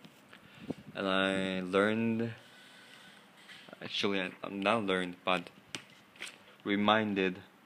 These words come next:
that pitch, pace, and tones are the, one of the important part in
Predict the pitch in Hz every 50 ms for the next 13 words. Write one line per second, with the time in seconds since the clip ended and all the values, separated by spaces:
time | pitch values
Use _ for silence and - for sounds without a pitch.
0 | - - - - - - - - - - - - 120 123 123 123 - - - -
1 | - - - - 117 101 104 107 104 - - - 98 92 92 - - - - 101
2 | 101 101 101 101 101 - - - - 95 90 90 87 92 90 90 90 - - -
3 | - - - - - - - - - - - - - - - - - - - -
4 | - - - - - 87 98 101 101 101 101 98 95 95 95 95 92 92 90 90
5 | 90 92 92 - - - - - - - - - - - - - - - - -
6 | - - - 107 104 98 - 113 107 107 104 - - 107 101 95 - - - -
7 | 98 92 92 92 95 92 - - - - 92 90